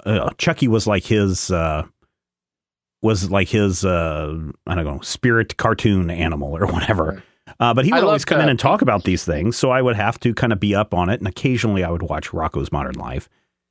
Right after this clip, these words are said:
Speaker 2: Right.
Speaker 1: And it just seemed like, here's this wallaby who's trying to cope with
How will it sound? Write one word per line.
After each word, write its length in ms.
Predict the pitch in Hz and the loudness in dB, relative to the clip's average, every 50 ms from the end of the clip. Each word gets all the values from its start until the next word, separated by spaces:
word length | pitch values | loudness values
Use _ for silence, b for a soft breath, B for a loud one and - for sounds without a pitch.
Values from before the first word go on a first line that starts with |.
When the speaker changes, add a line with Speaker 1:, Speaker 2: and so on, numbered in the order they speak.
| _ _ - | _ _ -12
Speaker 2:
Right. 120 | 92 90 | -6 -2
Speaker 1:
And 100 | 120 135 | -2 0
it 60 | 139 | 0
just 200 | 139 156 185 - | 0 0 -2 -2
seemed 180 | - 185 170 156 | -2 0 0 0
like, 220 | 135 131 131 123 | 2 0 0 0
here's 320 | - 123 113 127 139 143 - | 0 0 0 2 0 0 0
this 160 | - 127 - | 0 0 0
wallaby 500 | - 110 110 123 131 127 113 92 101 101 | 0 0 2 2 2 0 0 0 0 0
who's 200 | 90 101 104 95 | 0 0 -2 -2
trying 260 | - - 117 110 110 101 | -2 -2 0 2 2 0
to 40 | 98 | -2
cope 380 | - - - 123 123 117 - | -2 -4 -2 -2 -2 -2 -2
with 540 | 104 101 107 107 98 98 95 90 - - - | -2 0 0 2 2 0 -2 -2 -6 -12 -20